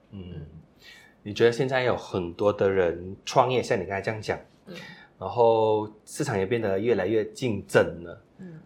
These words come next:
Speaker 1: 那其实这么多年轻的一直在创业，你，
Speaker 2: 嗯。
Speaker 1: 你觉得他们其实最缺乏些什么，或者他们要注意些什么？
Speaker 2: 嗯，其实，呃，planning 我觉得很重要。So，其实好像，呃，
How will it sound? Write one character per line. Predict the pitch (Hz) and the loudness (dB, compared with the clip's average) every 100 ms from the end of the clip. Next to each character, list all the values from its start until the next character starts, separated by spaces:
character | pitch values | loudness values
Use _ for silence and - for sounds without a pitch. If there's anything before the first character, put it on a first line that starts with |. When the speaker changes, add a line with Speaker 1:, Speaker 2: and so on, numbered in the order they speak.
| - | -8
Speaker 1:
那 | 170 | -8
其 | - | -6
实 | 156 175 | -6 -2
这 | 208 | -2
么 | |
多 | 214 147 123 | 2 4 4
年 | 107 95 | 2 -2
轻 | 101 123 | -2 -4
的 | 110 | -2
一 | 127 | -2
直 | 131 | -4
在 | 117 123 | -8 -6
创 | 113 - 139 104 107 | -6 0 0 0 -4
业， | 98 - | -8 -8
你， | 92 | -14
Speaker 2:
嗯。 | 90 85 78 | -14 -16 -18
Speaker 1:
你 | - 101 | -10 -8
觉 | 110 | 0
得 | 127 | 0
他 | 135 | 0
们 | 113 101 104 | -4 -4 -6
其 | - - | -10 -12
实 | 92 98 | -10 -10
最 | - 113 | -4 -4
缺 | - - 104 | -4 -6 -4
乏 | 92 90 78 73 | -4 -6 -8 -12
些 | - 85 80 | -16 -18 -18
什 | - - | -20 -20
么， | 76 78 _ - | -20 -20 _ -10
或 | 131 | -8
者 | |
他 | 120 107 | -6 -6
们 | |
要 | 104 98 - | -8 -12 -12
注 | - 123 | -6 -6
意 | 110 107 | -6 -8
些 | - 87 | -12 -14
什 | - | -16
么？ | - - _ _ _ _ _ _ _ | -20 -20 _ _ _ _ _ _ _
Speaker 2:
嗯， | 202 190 180 185 190 | -12 -12 -12 -12 -14
其 | 190 - 220 | -16 -12 -10
实， | 254 233 214 220 - | -8 -2 0 0 -2
呃， | 180 160 160 - | -4 -6 -10 -4
planning | 220 196 208 262 | -2 0 -2 -6
我 | 233 151 | -6 -10
觉 | - 151 | -10 -10
得 | - | -8
很 | 185 - - | -10 -12 -14
重 | 151 147 | -16 -14
要。 | 151 139 67 - - | -14 -14 -14 -18 -20
So， | - 233 233 | -10 -10 -10
其 | 226 190 | -14 -16
实 | 185 190 | -10 -6
好 | 180 | -6
像， | 151 196 190 - | -6 -10 -12 -12
呃， | 156 147 | -12 -12